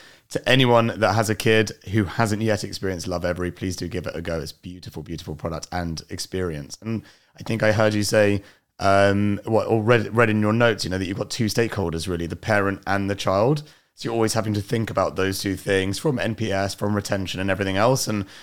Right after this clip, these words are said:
I strongly relate. My daughter is, you know, not fully saying loads of words just yet, but I'm sure if she could communicate, she would express the same as I do, which is fucking great.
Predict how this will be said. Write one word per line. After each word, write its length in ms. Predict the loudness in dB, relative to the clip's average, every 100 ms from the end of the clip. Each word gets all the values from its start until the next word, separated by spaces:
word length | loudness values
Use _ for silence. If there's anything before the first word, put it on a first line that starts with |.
| -20 _
I 140 | 0 0
strongly 500 | 2 2 2 2 2
relate. 540 | 4 4 2 0 -6 -4
My 260 | 0 2
daughter 420 | 2 0 0 0 2
is, 320 | 2 -2 -6
you 160 | -2 0
know, 300 | 2 2 -2 -8 _ _ _
not 340 | -4 2 2 2
fully 380 | 4 4 6
saying 500 | 4 4 4 4 0 0
loads 440 | 2 4 4 2
of 140 | -4 0
words 300 | 2 2 -2
just 260 | -4 -2
yet, 300 | -2 -2 -4
but 80 | -2
I'm 100 | -4
sure 400 | -4 0 2 2
if 80 | 0
she 220 | -2 -4
could 200 | -6 -8
communicate, 640 | -4 -4 -4 -4 -4 -4
she 140 | -6 -6
would 100 | -6
express 460 | -6 -4 -4 -6
the 80 | -8
same 240 | -6 -4
as 100 | -4
I 140 | -4 -2
do, 240 | -2 0
which 320 | -2 -4 -8 -14
is 100 | -20 -16
fucking 240 | -14 -10
great. 280 | -8 -8 -12